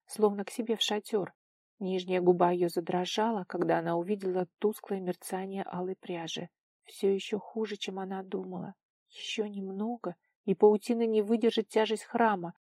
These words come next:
и он низвергнется на землю. Взгляд скользнул к Алькову, игла на своём месте. Вара сдержала вздох облегчения и замерла, услышав ровное дыхание спящего.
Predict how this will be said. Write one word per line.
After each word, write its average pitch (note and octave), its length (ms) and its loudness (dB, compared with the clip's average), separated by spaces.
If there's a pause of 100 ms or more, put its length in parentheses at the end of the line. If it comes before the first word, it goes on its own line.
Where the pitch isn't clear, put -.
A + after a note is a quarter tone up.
(260)
и F#3 100 6
он F#3 220 4
низвергнется F#3+ 720 2
на F#3 200 -2
землю. E3 480 -6 (680)
Взгляд G#3 560 4
скользнул G3+ 480 2
к - 80 -2
Алькову, F#3 640 2 (200)
игла G3 300 4
на F#3 100 0
своём G3 360 -2
месте. F3+ 440 -8 (580)
Вара G#3 340 10
сдержала G3+ 580 8
вздох F3+ 420 4
облегчения G3 640 2
и - 20 0
замерла, G3+ 600 2
услышав G3 540 -2
ровное G3+ 340 2
дыхание F3+ 480 -4
спящего. - 720 -4